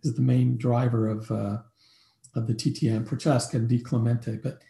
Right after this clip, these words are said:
they found in a lot of their early research that people start to make changes. I mean, th-, think about New Year's resolutions, right? And it's very common for people to recognize the need for change or think that they want to change.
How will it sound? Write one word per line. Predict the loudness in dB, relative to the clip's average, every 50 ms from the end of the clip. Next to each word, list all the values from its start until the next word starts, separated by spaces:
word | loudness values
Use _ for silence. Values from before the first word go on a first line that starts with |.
| _ _ _ _ _ _ -18 -10 2
they | 6 6 8 6
found | 6 0 0 0 2 4 6 6 6 6 6
in | 6 6
a | 6
lot | 6 6 6 6
of | 6 6
their | 4 4
early | 4 2 4 4 6 4
research | 6 4 2 2 2 2 4 4 4 4 2 0 -4 -8 -2 2
that | 4 4 4
people | 4 4 4 4 4 2
start | 0 4 6 6 6 6 6
to | 2 2
make | 2 2 2 0 0 0
changes. | 4 4 4 6 4 2 2 4
I | 6
mean, | 6 6 6 6
th-, | 4 2 2 2 4
think | 6 6 6
about | 8 8 6 6 8
New | 8 8 10
Year's | 10 10 10 8 8
resolutions, | 6 6 6 6 6 6 6 6 6 4 0 -4 -4 -4 -4
right? | -2 0 0 -2 -2 -8 -18 -20 -20 -20 -20 -14 -2 4
And | 6 8 8
it's | 8 6 6
very | 4 6 8 8 8 8 8 6
common | 4 2 4 4 6 6 4 4
for | 4 0 0
people | 2 0 -2 0 2 2 0 0
to | 0 -2 2 4 4 6 6 6 6 6 6 4 2 -2 -10 _ -2 2
recognize | 4 6 6 4 4 4 4 6 8 6 6 6 4 4
the | 4 4
need | 6 8 8 8 8 6 6
for | 2 0 0
change | 0 2 2 4 6 8 6 6 6 4 2 0 -2
or | -2 0
think | 2 4 2 4 4
that | 2 2 2
they | 4 2 2
want | 4 4 4 4 4 2 0
to | -8 -10 -8
change. | -2 0 2 4 4 4 4 4 2 0 -4 -10 -16